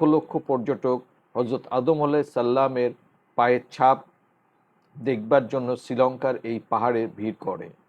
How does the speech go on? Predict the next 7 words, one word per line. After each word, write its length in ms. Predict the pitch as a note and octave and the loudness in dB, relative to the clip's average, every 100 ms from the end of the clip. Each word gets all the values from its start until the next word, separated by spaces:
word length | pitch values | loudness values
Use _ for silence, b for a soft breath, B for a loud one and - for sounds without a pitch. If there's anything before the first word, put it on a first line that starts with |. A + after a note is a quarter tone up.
| _ _ _ _ _ | _ _ _ _ _
পাহাড়ের 320 | C#3 D3 F3 F3 | 4 6 6 2
চূড়াতে 360 | E3 E3+ E3 E3 E3 | 2 2 2 -2 0
হযরত 340 | C3+ B2+ C#3+ - | -2 -2 -2 -2
আদম 180 | C3+ C#3+ | -4 -2
আলাইহিস 240 | C#3+ C#3+ C#3 | -2 -4 -2
সালামের 460 | C#3 C#3 C3 C3+ B2 - _ _ | -2 0 -2 -2 -6 -10 _ _
পায়ের 240 | B2+ B2+ | 0 0